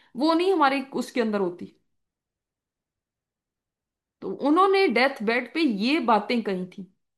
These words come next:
या उनकी वसीयत ये थी, ये ताकीदी हुक्म था कि "फला तमूतुन्ना", हरगिज ना तुम मरना, "इल्ला व अंतुम मुस्लिमून", मगर इस हाल में कि तुम मुसलमान हो, मुस्लिम हो। इसका मतलब ये टर्मिनोलॉजी उस वक़्त भी थी।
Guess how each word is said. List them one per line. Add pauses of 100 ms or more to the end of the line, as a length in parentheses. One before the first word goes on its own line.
(120)
या
उनकी
वसीयत
ये
थी,
ये
ताकीदी
हुक्म
था (380)
कि
"फला
तमूतुन्ना",
हरगिज
ना
तुम
मरना,
"इल्ला
व
अंतुम
मुस्लिमून",
मगर
इस
हाल
में
कि
तुम
मुसलमान
हो, (560)
मुस्लिम
हो।
इसका
मतलब
ये
टर्मिनोलॉजी
उस
वक़्त
भी
थी।